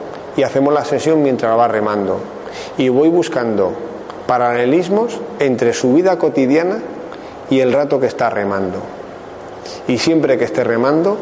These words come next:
va a tener una serie de anclajes que le va a acompañar siempre que esté remando, ¿m? a ir recordando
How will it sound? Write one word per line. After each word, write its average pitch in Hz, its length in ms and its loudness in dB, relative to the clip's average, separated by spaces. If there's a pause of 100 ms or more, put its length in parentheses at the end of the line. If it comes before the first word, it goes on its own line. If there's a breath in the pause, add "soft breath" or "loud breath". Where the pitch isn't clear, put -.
(380)
va 131 60 4
a 131 60 2
tener 127 240 2
una 127 200 2
serie 127 240 4
de 120 140 4
anclajes 143 880 -2 (760)
que 120 120 2
le 117 140 4
va 117 340 2 (960)
a 107 960 2 (200)
acompañar 120 1080 0
siempre 165 680 2
que - 100 -2
esté - 280 -2
remando, 117 640 0 (500)
¿m? 135 120 2 (840 loud breath)
a 117 160 0
ir 139 160 2
recordando 127 800 2